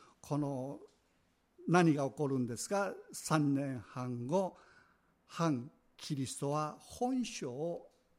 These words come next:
表すわけなんですね。それがパウロが、さあ、戻ります。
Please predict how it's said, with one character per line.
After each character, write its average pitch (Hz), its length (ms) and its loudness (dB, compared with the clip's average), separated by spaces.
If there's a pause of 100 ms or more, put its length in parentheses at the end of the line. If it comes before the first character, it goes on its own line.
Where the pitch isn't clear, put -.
(120)
表 156 360 6
す - 140 -4
わ 110 60 -12 (140)
け - 60 -18
な - 80 -18
ん - 20 -20 (140)
で - 80 -20
す - 100 -20
ね。 247 260 0 (380)
そ - 180 4
れ 294 120 6
が 277 260 2 (340)
パ 240 120 6
ウ 220 100 6
ロ 156 120 0
が、 - 120 -8
さ - 220 -6
あ、 - 40 -12
戻 110 280 -12
り - 40 -12
ま 95 140 -14
す。 - 140 -20